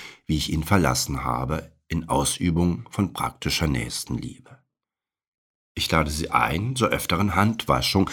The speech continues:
denn das rettet uns vor weiteren Infektionen. Ich lade Sie ein, mit Freundlichkeit den Verkaufenden zu begegnen, denn sie halten im wahrsten Sinne des Wortes den ganzen Laden am Leben.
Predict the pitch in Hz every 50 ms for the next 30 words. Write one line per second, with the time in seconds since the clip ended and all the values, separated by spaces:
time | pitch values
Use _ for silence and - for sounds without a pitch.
0 | - - 127 127 123 120 - - 95 87 87 - - - 101 95 - - - 104
1 | 80 71 65 65 64 - 90 87 85 85 78 - - 92 85 - - - - 80
2 | 71 67 67 64 62 58 - - - - _ _ _ _ _ _ _ - 110 -
3 | - 110 104 98 98 85 87 98 - - - 64 78 98 131 135 - - - -
4 | - 65 78 - - - 135 - - - - 113 110 101 104 - - - - 95
5 | 90 - - 101 90 - - 80 76 - - - 90 82 80 80 - - 98 76
6 | 90 82 64 80 80 73 73 - - 92 92 87 87 85 87 - _ _ - -
7 | - - - - - - - - 151 139 123 131 113 95 - 95 95 - 104 92
8 | 87 78 76 73 90 113 120 - - 117 85 87 104 104 107 101 95 87 - -
9 | 73 71 65 64 67 69 - - 92 85 - - - - - _ _ _ - -
10 | 73 73 - - 80 101 101 - - 120 120 110 90 82 71 58 55 58 62 -
11 | 80 - - 87 87 82 80 71 65 64 64 64 65 60 55 60 - - _